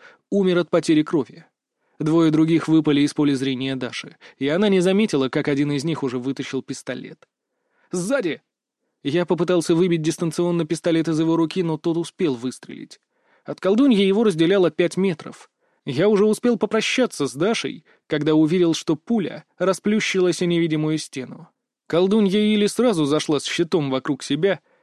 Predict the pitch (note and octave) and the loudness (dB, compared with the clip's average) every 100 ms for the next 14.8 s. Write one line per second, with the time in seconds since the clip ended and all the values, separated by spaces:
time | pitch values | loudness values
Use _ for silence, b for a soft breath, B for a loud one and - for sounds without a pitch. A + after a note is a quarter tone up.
0 | _ - C4 G3+ F3 - G3 D#3+ D3+ - | _ 0 2 2 2 0 2 2 -2 0
1 | D3+ C#3 D#3 D3 D#3 B2 - - - _ | 0 -2 -4 -4 -4 -6 -10 -20 -20 _
2 | _ _ - - D#3 D#3 D3 D#3 D#3 D3+ | _ _ -20 -8 0 0 2 2 0 0
3 | D#3 D#3 - E3 B2+ C3 B2+ A#2+ - D#3 | -2 -2 -2 -2 -2 -4 -6 -10 -14 -20
4 | - _ _ _ - C3 D3+ E3+ D#3+ E3+ | -20 _ _ _ -10 -2 0 2 4 2
5 | D#3+ F3 D#3+ D#3 F3+ E3+ D#3+ D#3+ D#3 D#3 | 2 0 0 -2 0 0 0 0 0 0
6 | D3 D3 D#3+ G3+ E3+ b b _ B2+ C3+ | -2 -2 0 0 -2 b b _ -4 0
7 | F#3+ - F#3 F3 E3+ - D#3 E3 D#3 - | 0 2 0 0 -2 -2 -2 -2 -4 -2
8 | D#3 D#3 G3 C#3 C#3 - D#3 E3+ D#3 F3 | -2 0 0 -2 -4 -4 -6 -8 -4 -6
9 | - C#3 - D3+ b b _ - - B2+ | -6 -12 -14 -18 b b _ -14 -10 -6
10 | D#3 F#3 E3 E3+ E3 D#3 D3 D#3+ D#3+ - | -2 0 2 0 2 0 2 2 0 0
11 | D#3+ D3 C#3 C3+ F#3+ - - B B _ | -2 0 -2 -2 -4 -6 -20 B B _
12 | - - C#3+ D#3 A3+ G3 E3+ - D3+ E3+ | -10 -4 -4 -2 -2 -2 -4 -2 -2 0
13 | F3+ D3+ D3+ F#3+ G3 D3 D3+ D#3 D3 D3+ | 0 0 0 0 0 0 -2 -2 -4 -4
14 | D3+ D#3+ D3 D3+ C#3+ C3 D#3 | -4 -2 -2 -4 -8 -10 -16